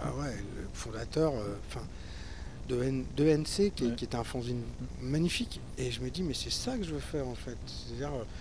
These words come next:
Speaker 1: donc ça fait dix-huit pages maximum. Euh,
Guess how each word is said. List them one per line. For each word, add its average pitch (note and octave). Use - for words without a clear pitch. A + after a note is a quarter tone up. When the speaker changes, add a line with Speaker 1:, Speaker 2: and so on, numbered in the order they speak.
Speaker 1:
donc E3
ça E3+
fait F3+
dix-huit F3
pages F3
maximum. F#3
Euh, D#3+